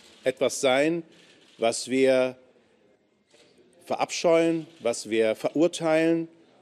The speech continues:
und was vor allen Dingen etwas ist in Bezug auf die brennenden Moscheen in den letzten Tagen,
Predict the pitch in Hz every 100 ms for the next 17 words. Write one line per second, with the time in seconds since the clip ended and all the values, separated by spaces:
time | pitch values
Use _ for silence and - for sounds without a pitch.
0 | _ - 110 131 - 160 120 135 151 151
1 | 151 151 147 - _ _ _ _ _ 131
2 | - 131 - 139 165 - - - - _
3 | _ _ - - - 117 110 120 120 147
4 | 139 120 - 120 107 104 - - _ -
5 | 117 143 156 135 127 123 - 175 180 131
6 | 113 110 117 123 - 131 113 127 143 156
7 | 143